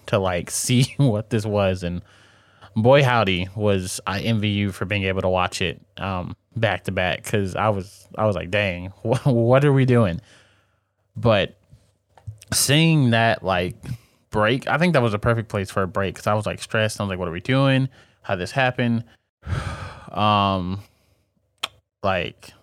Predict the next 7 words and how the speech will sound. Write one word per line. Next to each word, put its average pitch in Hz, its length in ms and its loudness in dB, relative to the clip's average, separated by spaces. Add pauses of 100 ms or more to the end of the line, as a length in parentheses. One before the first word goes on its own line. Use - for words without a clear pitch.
(280)
and 113 340 2
we 107 60 0
get 113 260 0
here, 127 640 0 (580)
and 101 920 0 (280)
I'm 127 140 2
like, 95 400 0